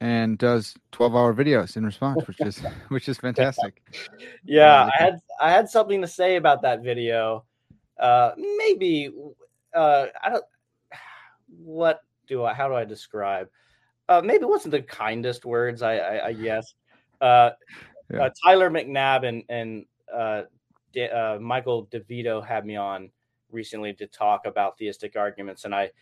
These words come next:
Speaker 2: and they asked me explicitly about that video. It's like, What do you think
Speaker 1: Oh,
Speaker 2: about
Speaker 1: nice.
Speaker 2: Uh, so if you wanna know what I thought about that video, why don't you go over to,
Speaker 1: Yeah.
Speaker 2: uh, Furthering Christen-, Christendom when that, when that episode drops.
Speaker 1: That's awesome.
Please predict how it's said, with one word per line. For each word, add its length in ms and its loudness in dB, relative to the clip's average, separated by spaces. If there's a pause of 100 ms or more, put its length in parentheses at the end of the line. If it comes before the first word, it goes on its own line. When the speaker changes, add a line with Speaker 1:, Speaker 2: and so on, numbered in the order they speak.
Speaker 2:
and 100 0
they 80 6
asked 220 6
me 100 -2
explicitly 600 -2
about 240 0
that 120 -4
video. 160 -8
It's 80 -10
like, 100 -6
What 120 -10
do 40 -12
you 40 -12
think 120 -4
Speaker 1:
Oh, 60 2
Speaker 2:
about 120 2
Speaker 1:
nice. 300 -6 (560)
Speaker 2:
Uh, 240 8
so 260 4
if 60 -2
you 60 -2
wanna 160 6
know 140 6
what 100 8
I 100 10
thought 200 2
about 160 2
that 120 2
video, 300 -2
why 80 -4
don't 120 -6
you 60 -18
go 160 -4
over 260 -8
to, 360 -10
Speaker 1:
Yeah. 140 0
Speaker 2:
uh, 80 -2 (340)
Furthering 460 -4
Christen-, 420 -12 (160)
Christendom 640 -8
when 140 -16
that, 180 -8 (120)
when 160 -14
that 140 -6
episode 340 -12
drops. 340 -12 (320)
Speaker 1:
That's 200 -8
awesome. 360 -8